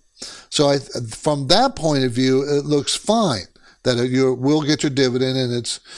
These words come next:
not terribly overpriced. It is expensive, but, you know, it's at the top of its range. But there's, from, from the information I have here,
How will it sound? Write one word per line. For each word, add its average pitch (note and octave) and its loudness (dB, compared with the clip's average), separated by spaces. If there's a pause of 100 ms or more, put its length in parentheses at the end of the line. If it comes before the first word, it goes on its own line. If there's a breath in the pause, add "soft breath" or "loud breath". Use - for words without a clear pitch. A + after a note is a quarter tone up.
(240 loud breath)
not D#3 -2
terribly G3 2
overpriced. A2+ 0
It D3 2
is G3+ 2
expensive, - -2 (520 soft breath)
but, A#2+ 0 (160)
you C#3+ 0
know, C3 2
it's C3+ -2
at D3+ 0
the B2+ -8
top C#3 -2
of A#2+ -4
its A2 -4
range. A#2+ -4 (480 loud breath)
But C3+ 2
there's, C#3+ -2 (420)
from, C#3+ -2
from C#3+ -4
the D3+ -2
information F3+ 0
I C#3 2
have C3+ 0
here, C3 -2